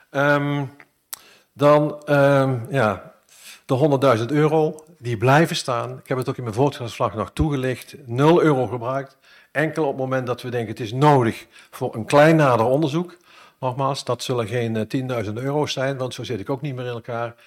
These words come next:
ben ook ooit wethouder geweest, dus ik let graag op de centjes. Altijd in overleg met het college. Dus wat dat betreft gaan we geen eenzijdig gebruik maken van een ton. En proberen we dat netjes te doen. En als het niet nodig is, dan krijgt u het netjes terug en kunt u andere leuke dingen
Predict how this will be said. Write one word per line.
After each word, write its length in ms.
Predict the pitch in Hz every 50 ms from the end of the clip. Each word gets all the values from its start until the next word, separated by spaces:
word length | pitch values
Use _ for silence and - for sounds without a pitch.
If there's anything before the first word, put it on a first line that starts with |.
| _ _ _
ben 140 | - 113
ook 120 | 123 123 -
ooit 120 | 135 127
wethouder 460 | 117 139 135 131 127 127 127 123 120
geweest, 640 | 107 113 117 117 117 117 110 - - _ _ - - _
dus 120 | - 120
ik 100 | 107 113
let 180 | 120 120 107 -
graag 260 | - 139 135 131 120
op 100 | 131 123
de 80 | - 120
centjes. 540 | - 127 113 113 110 - - 117 - - _ _ - - - _ _
Altijd 320 | - - 143 139 139 120 117
in 60 | 143
overleg 420 | 135 135 104 120 131 123 110 -
met 180 | 127 123 113 -
het 160 | 117 107 -
college. 580 | - 117 117 127 135 139 135 110 113 127 120 117 _ _ _ _ _ _
Dus 140 | - 117 -
wat 120 | - 104
dat 120 | 117 120 110
betreft 320 | 110 - - 120 - -
gaan 200 | - 117 113 110
we 60 | 110
geen 200 | 101 120 113 107
eenzijdig 520 | - 120 120 117 104 107 117 113 113 104 -
gebruik 340 | - 110 107 107 104 104 107
maken 300 | 104 104 101 98 92 90
van 120 | - 104
een 100 | 107 104
ton. 340 | - 143 147 147 147 147 - - - - - _
En 120 | 117 117
proberen 320 | - - 120 123 120 120 110
we 60 | 113
dat 100 | 113 117
netjes 320 | 123 127 113 110 101 -
te 80 | - 104
doen. 300 | 104 127 131 131 131 - _ - - - - - _
En 160 | - 135 139
als 160 | 135 127 101
het 100 | 107 110
niet 180 | 143 143 131 127
nodig 280 | 131 131 127 120 107
is, 160 | 104 113 - -
dan 120 | 117 107
krijgt 280 | - - 120 110 101 -
u 40 |
het 100 | 110 107
netjes 280 | 123 120 110 - - -
terug 280 | - - 139 123 - -
en 120 | 123 117
kunt 220 | - 127 117 101
u 60 | 113 123
andere 280 | 120 117 110 107 113
leuke 260 | 117 120 113 113 120
dingen 360 | 101 101 104 104 104 104 101